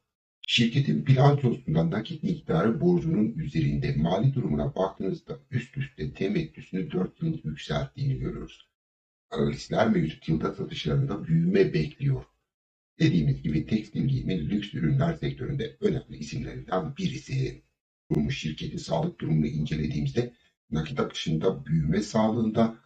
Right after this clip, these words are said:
fiyat momentumunda ve karlılığında hiçbir sıkıntı yok. Ortalama çok iyi bir performans göstererek dört puan aldığını görüyoruz. Performans ve değerleme göstergesinde rakiplerine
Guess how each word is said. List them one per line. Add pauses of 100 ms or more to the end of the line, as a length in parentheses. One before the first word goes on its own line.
(280)
fiyat
momentumunda
ve
karlılığında (300)
hiçbir
sıkıntı
yok.
Ortalama (240)
çok
iyi
bir
performans
göstererek
dört
puan
aldığını
görüyoruz. (600)
Performans
ve
değerleme
göstergesinde
rakiplerine